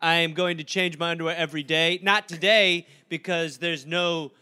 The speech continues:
doo-doo in my dojo. But, uh, potentially in the future, there might be. Good choke out. All right, everyone. Let's all walk like we rode a horse all weekend while we leave, too. Let's nobody walk regular comfortably.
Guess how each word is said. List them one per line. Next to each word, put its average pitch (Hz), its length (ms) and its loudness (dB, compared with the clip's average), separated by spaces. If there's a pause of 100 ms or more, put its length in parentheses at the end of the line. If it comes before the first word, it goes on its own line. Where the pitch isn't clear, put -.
(240)
doo-doo 170 640 -2
in 165 320 -2
my 139 580 -2
dojo. 143 480 -2 (200)
But, 156 300 -2
uh, 147 400 0 (340)
potentially 196 540 0
in 175 80 -2
the 165 60 -6
future, 180 420 -2
there 151 140 0
might 156 260 0
be. 107 220 -8 (380)
Good 262 180 -2
choke 269 320 2
out. 139 240 2 (500)
All 233 80 6
right, 269 160 8
everyone. 226 460 2
Let's 285 220 0
all 330 200 6
walk 330 240 4
like 294 240 0
we 285 120 -4
rode 277 240 4
a 247 80 2
horse 254 340 2
all 214 160 2
weekend 185 480 0 (160)
while 208 180 4
we 208 140 0
leave, 202 340 0
too. 175 480 0
Let's 208 240 0
nobody 269 300 2
walk 247 320 4
regular 226 420 0
comfortably. 180 720 -2